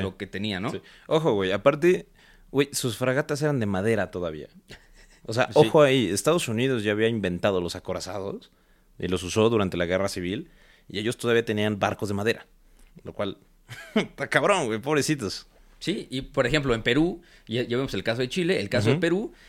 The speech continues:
Speaker 1: eh, ellos llegaron a enlistar temporalmente al dos por ciento de su población masculina y Bolivia solo al uno por ciento,
Speaker 2: Ujú.
Speaker 1: ¿no? Y pues Bolivia no tenía un ejército profesional,
Speaker 2: Ujú.
Speaker 1: o sea, no tenía, no tenía ni armada ni marina, eran,
Speaker 2: Sí.
Speaker 1: eran pues así casi casi como mercenarios, eran
Speaker 2: Sí,
Speaker 1: de,
Speaker 2: claro.
Speaker 1: era de compitas de que, "Oye, güey,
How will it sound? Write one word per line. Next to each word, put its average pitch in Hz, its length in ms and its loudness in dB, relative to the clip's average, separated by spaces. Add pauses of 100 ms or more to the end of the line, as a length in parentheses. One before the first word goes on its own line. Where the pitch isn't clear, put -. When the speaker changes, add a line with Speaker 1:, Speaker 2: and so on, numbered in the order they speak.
(120)
Speaker 1:
eh, 110 280 0
ellos 135 200 -4
llegaron 127 320 2
a - 20 0
enlistar 107 580 0
temporalmente 135 720 0
al 120 100 2
dos 123 180 -2
por 135 200 -2
ciento 123 320 -4
de 131 40 -4
su 117 140 -12
población 92 400 -8
masculina 113 540 -4
y 113 80 -4
Bolivia 117 340 0
solo 127 220 -2
al 127 100 -2
uno 139 300 -4
por 82 140 -8
ciento, - 400 -10 (180)
Speaker 2:
Ujú. 101 260 -2 (160)
Speaker 1:
¿no? 175 300 -4 (320)
Y 196 160 -2
pues 113 200 -2
Bolivia 123 300 0
no 127 120 -2
tenía 117 140 -4
un 117 80 -4
ejército 110 360 -4
profesional, 104 600 -10
Speaker 2:
Ujú. 113 180 -2
Speaker 1:
o 110 60 2
sea, 104 100 -6
no 107 140 -6
tenía, 113 420 -4
no 104 140 -6
tenía 107 200 -6
ni 101 120 -4
armada 107 260 -2
ni 131 120 -2
marina, 98 360 -2
eran, 110 240 0
Speaker 2:
Sí. 104 100 -4
Speaker 1:
eran 98 600 -6 (140)
pues - 160 -18
así 101 180 -14
casi 107 180 -10
casi 113 140 -4
como 98 160 -4
mercenarios, 104 500 -6
eran 101 140 -2
Speaker 2:
Sí, 113 100 0
Speaker 1:
de, 95 80 0
Speaker 2:
claro. 95 220 0
Speaker 1:
era 110 100 -4
de 101 120 -8
compitas 98 460 -8
de 95 100 -6
que, 165 80 -6
"Oye, 202 120 -2
güey, 180 180 -8